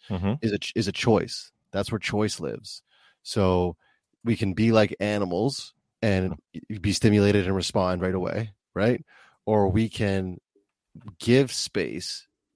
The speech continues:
Speaker 2: between that stimulus and the response and make a real choice. To your point, getting up early and going for a walk or going to the gym or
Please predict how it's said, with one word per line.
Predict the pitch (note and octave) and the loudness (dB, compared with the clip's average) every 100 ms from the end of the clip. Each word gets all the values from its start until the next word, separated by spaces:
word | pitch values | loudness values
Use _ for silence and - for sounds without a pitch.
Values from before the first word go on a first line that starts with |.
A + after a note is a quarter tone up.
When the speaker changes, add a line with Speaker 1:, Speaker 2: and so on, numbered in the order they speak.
| _ - | _ -18
Speaker 2:
between | - A#2+ B2 | -8 -4 -2
that | A2 | -2
stimulus | - F#2+ E2+ D#2 - | -4 -8 -8 -10 -10
and | |
the | D2 | -10
response | - - D2+ - - | -10 -8 -6 -8 -10
and | G2 F#2 F#2 | -6 -4 -2
make | F#2+ F#2 | -4 -2
a | F2+ - - _ _ - | -4 -6 -12 _ _ -4
real | G2 F2+ | 0 0
choice. | - - E2+ - - - _ - - | -2 -4 -6 -6 -12 -16 _ -20 -14
To | - | -2
your | F#2+ F2+ | -2 0
point, | G2 E2+ - | -2 -4 -4
getting | F#2+ F2 E2 | -6 -4 -4
up | F#2+ | 0
early | F#2 F2 | 0 0
and | F2 | -2
going | E2 D#2 | -4 -4
for | E2 | -6
a | E2+ | 0
walk | F2+ F2+ F2+ | 2 0 -2
or | |
going | F2 F2+ | -4 -4
to | F2 | -6
the | F2+ | -4
gym | F#2 F2+ F2 | 0 0 0
or | E2+ | -4